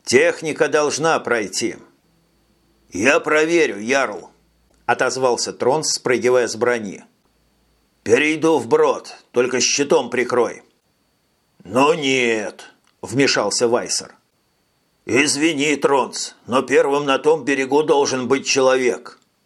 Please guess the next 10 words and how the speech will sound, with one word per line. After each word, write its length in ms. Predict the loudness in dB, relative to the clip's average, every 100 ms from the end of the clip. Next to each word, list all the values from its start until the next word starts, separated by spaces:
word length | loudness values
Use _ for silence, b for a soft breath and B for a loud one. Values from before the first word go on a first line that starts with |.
| _
Сам 400 | -4 -2 0 -2
пойду». 480 | -2 -2 -2 -6 -8 _ _ _ _ _ _ _ _ _ _
«Поприпирайтесь 1080 | 0 2 2 0 0 2 2 2 -2 -4 -4
мне 280 | -2 -2 0
еще», 500 | 0 0 0 -2 -4 _ _ _ _ _
вздохнул 600 | -8 0 0 -2 -4 0
Илья. 380 | 0 0 -2 -4 _ _ _ _ _ _ _ _ _ 0
«Пусть 320 | 2 2 2
Рейс 340 | 2 2 2 0
отойдет. 560 | 0 0 0 -2 -10